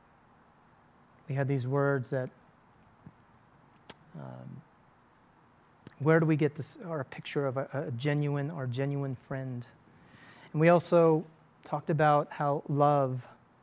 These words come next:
and friends are, are the natural habitat of human beings. Well, Jesus,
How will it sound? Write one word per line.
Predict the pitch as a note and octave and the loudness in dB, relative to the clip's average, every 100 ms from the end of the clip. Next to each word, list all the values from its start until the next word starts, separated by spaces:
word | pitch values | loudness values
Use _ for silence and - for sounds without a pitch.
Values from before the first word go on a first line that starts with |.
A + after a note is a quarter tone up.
| _ _ _ _ | _ _ _ _
and | D3+ | -10
friends | - C#3+ C#3+ C#3 | -6 -4 -4 -6
are, | F3+ E3 | -10 -6
are | E3+ C#3 | -4 0
the | C3+ | 0
natural | C3+ C#3+ C#3+ - D3 | 0 -2 -4 -6 -8
habitat | - - D3+ D3 - C3+ D3 - | -10 -6 -4 -6 -6 -10 -8 -10
of | D3 | -8
human | D#3 C#3+ C3+ | -6 -6 -6
beings. | B2+ C#3 C3 A#2+ A2+ - _ _ _ _ - | -6 -6 -6 -10 -14 -20 _ _ _ _ -10
Well, | D#3+ | -8
Jesus, | B2+ D#3+ C#3+ C#3 - | -4 -2 -2 -4 -8